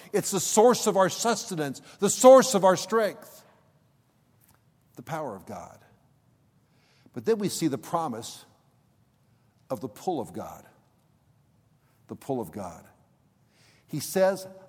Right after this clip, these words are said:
"I will help thee. I will help thee."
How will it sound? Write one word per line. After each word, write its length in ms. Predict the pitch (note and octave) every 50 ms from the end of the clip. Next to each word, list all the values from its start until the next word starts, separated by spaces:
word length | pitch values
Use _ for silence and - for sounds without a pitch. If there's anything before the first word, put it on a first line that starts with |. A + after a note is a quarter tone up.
| _ _ -
"I 240 | C#3+ D3+ F#3 G#3 G#3+
will 320 | G3+ E3 D#3 D3 C3+ B2 - -
help 300 | - B3 A#3 - - -
thee. 220 | - G#2+ E2+ D2+ - - _ _ _ _ _ _ _ _ _ _ _ _ _ _ _ _ _ _ _ _ _ _ _ _ _ _ -
I 140 | C3+ D3 D3
will 160 | G2 G#2 A#2
help 260 | A#2 A2 G2+ - -
thee." 140 | - -